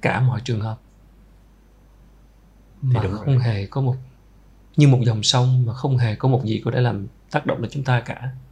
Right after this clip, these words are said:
Speaker 2: Bao dung cũng không có nghĩa rằng là mình sẽ, à, thỏa hiệp, mình sẽ buông tay,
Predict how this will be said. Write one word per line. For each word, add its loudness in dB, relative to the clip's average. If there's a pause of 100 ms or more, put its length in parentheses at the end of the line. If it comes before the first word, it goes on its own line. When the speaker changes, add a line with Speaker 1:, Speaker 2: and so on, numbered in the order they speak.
(220)
Speaker 2:
Bao 6
dung 6
cũng 2
không 0
có -4
nghĩa 2
rằng 0
là -2
mình -2
sẽ, -4 (880)
à, -4 (640)
thỏa 2
hiệp, 2 (840)
mình 2
sẽ 0
buông 6
tay, 4